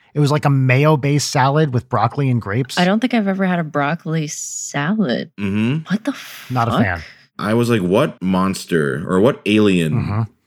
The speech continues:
Speaker 3: made this?" Like, you know, a grape in, like, a, sometimes they're in, like, chicken salad or something.
Speaker 1: Sometimes,
Speaker 3: Like,
Speaker 1: yeah. Yep.
Speaker 2: That
Speaker 3: yeah,
Speaker 2: can be
Speaker 3: that's
Speaker 2: good
Speaker 3: fine. But,
Speaker 2: sometimes.
Speaker 3: but, like, broccoli salad,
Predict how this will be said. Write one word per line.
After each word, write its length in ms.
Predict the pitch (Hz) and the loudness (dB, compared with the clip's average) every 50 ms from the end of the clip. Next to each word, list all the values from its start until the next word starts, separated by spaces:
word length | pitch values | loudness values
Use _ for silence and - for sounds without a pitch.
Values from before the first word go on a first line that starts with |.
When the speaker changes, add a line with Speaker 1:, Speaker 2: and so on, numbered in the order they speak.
| _ _ | _ _
Speaker 3:
made 640 | - - 104 98 95 98 98 98 101 98 92 80 73 71 71 62 - - - | -8 -4 -2 0 2 2 4 4 2 2 0 -2 -4 -8 -8 -10 -12 -16 -16
this?" 560 | - 78 78 82 73 65 - - - - - | -12 -8 -4 -4 -4 -4 -4 -6 -8 -4 -2
Like, 280 | 98 87 82 78 - _ _ _ - | 0 0 0 -2 -4 _ _ _ -4
you 140 | 151 170 | 0 0
know, 200 | 180 175 170 - - - | 0 0 -2 -4 -4 -2
a 80 | 190 | -2
grape 320 | 196 202 233 240 247 240 226 | 0 2 2 2 2 2 0
in, 140 | 208 196 | 0 2
like, 180 | 175 151 127 - | 2 2 2 2
a, 440 | 104 87 80 73 64 57 52 50 50 - | 2 2 2 0 -2 -4 -8 -10 -12 -12
sometimes 320 | - - 175 151 143 120 107 | -4 0 0 2 4 4 4
they're 100 | 101 92 | 2 2
in, 80 | 87 82 | 2 0
like, 180 | 78 69 - | -2 -6 -6
chicken 320 | - - - - - 71 76 | -8 -10 -10 -8 -8 -10 -10
salad 440 | - - 65 57 53 52 53 52 53 | -8 -8 -10 -10 -10 -12 -12 -10 -10
or 60 | - | -10
something. 260 | - - - - - | -12 -12 -14 -12 -6
Speaker 1:
Sometimes, 300 | - 180 165 117 - 143 107 | -2 -2 -2 -2 -2 -4 -4
Speaker 3:
Like, 160 | 92 82 - | -4 -4 -6
Speaker 1:
yeah. 100 | - - - - - - | -8 -20 -20 -14 -6 -6
Yep. 120 | 117 - | -6 -4
Speaker 2:
That 60 | - - | -6 -10
Speaker 3:
yeah, 240 | - - - 285 - - | -10 -4 -4 -4 -2 0
Speaker 2:
can 80 | 339 | 0
be 80 | 269 226 | 0 0
Speaker 3:
that's 20 | |
Speaker 2:
good 240 | 190 156 131 - - | 2 0 -2 -2 -4
Speaker 3:
fine. 120 | - - | -4 -4
But, 80 | - - | -4 -2
Speaker 2:
sometimes. 380 | - 104 131 156 185 226 233 - _ _ _ _ _ _ _ _ _ - | -2 -2 0 2 2 0 0 -2 _ _ _ _ _ _ _ _ _ -4
Speaker 3:
but, 140 | - 104 98 | -2 -2 0
like, 340 | 101 104 101 - - - - _ _ _ _ - | 2 2 0 0 -4 -14 -20 _ _ _ _ -12
broccoli 800 | - 107 107 117 127 120 - 127 120 117 120 117 110 110 104 95 | -4 -2 0 0 0 0 0 2 2 4 4 4 4 2 2 0
salad, 800 | - - - 92 85 80 80 80 78 78 76 76 71 65 69 | -4 -4 -2 0 0 2 2 0 0 -2 -2 -4 -6 -8 -12